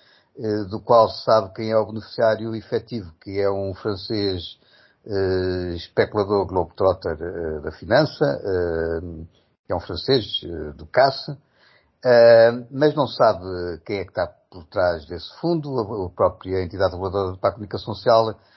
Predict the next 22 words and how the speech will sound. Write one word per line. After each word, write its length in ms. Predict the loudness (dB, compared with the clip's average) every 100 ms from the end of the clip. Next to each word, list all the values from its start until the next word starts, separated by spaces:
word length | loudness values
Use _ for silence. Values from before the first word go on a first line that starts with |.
| _ _ _
não 240 | 0 0
consegue 640 | 2 -4 0 2 2 0 -12 -10
fazer 280 | -8 -6 -6
com 200 | -8 -8
que 80 |
a 60 | -8
Global 400 | -6 0 2 2
Media 680 | -4 -8 -8 -8 -6 -8 -10
diga 320 | -10 -8 -8 -8
quem, 300 | -4 -2 -4
quem 180 | -8 -10
está 240 | -8 -4 -6
por 160 | -6
trás. 320 | 2 6 6 2 -12 _ _ -10
Entretanto, 500 | -6 -4 2 2 2
anuncia-se, 800 | 0 -2 -2 -4 -2 -4 -6 -10
eh, 800 | -6 -4 -6 -6 -4 -2 -2 -4 -6 -10 -12 -14 -14 -14
despedimentos 720 | -12 -6 -2 0 0 -4 -8
de 180 | -10
duzentos 800 | -8 -2 0 0 -2 -12 -16 -16 _
trabalhadores, 880 | -4 -2 -2 0 0 0 -4 -12 _ _ _ _ _ -8
eh, 640 | -2 0 2 0 -2 -4